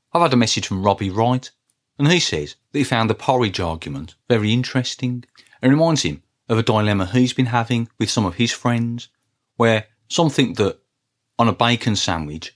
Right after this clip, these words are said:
you have red sauce, but on a sausage sandwich you have brown sauce.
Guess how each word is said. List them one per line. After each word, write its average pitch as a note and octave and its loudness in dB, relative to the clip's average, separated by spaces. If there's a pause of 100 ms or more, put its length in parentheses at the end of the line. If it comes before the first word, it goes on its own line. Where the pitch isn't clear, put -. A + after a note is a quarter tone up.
you G#2 -2
have F2+ -2
red G#2+ 0
sauce, D2+ -10 (260)
but B2 -2
on A2 4
a G#2+ 2
sausage - -2
sandwich D2+ -8 (200)
you C#3 2
have B2+ 2
brown C3+ 2
sauce. C#3+ -4